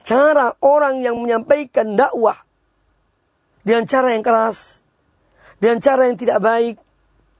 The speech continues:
maka ini dampaknya adalah akan menjadikan manusia lari dari agama Allah. Menjadikan jiwa ini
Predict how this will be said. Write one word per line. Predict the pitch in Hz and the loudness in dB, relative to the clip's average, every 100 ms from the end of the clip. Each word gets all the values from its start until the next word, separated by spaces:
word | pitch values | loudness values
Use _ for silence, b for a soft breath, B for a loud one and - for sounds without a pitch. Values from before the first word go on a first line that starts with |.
| _ _ _ _ _ 220 | _ _ _ _ _ -2
maka | 262 277 294 | 0 2 0
ini | 302 311 311 311 202 | 2 2 2 0 -4
dampaknya | 135 208 226 - 285 - 302 302 | -2 -2 -2 -4 -4 -2 -2 -2
adalah | 214 196 233 277 269 - _ _ _ _ _ _ _ - | 0 2 2 0 -2 -12 _ _ _ _ _ _ _ -2
akan | 247 - 226 214 | -2 -2 -6 -4
menjadikan | 196 175 175 254 - 202 | -2 -2 -2 -2 -2 -2
manusia | 185 180 175 - 226 220 233 - _ _ _ - | -2 -4 -4 -4 2 2 2 -6 _ _ _ 0
lari | 175 240 254 190 | 2 2 0 -2
dari | 180 | 0
agama | 175 160 165 | 0 -2 -4
Allah. | - 175 - _ _ _ _ _ _ _ _ _ _ _ _ _ _ _ - | -6 -10 -12 _ _ _ _ _ _ _ _ _ _ _ _ _ _ _ -4
Menjadikan | 190 185 220 240 175 | 0 0 2 0 0
jiwa | 208 233 233 | 0 2 4
ini | 240 262 | 2 -2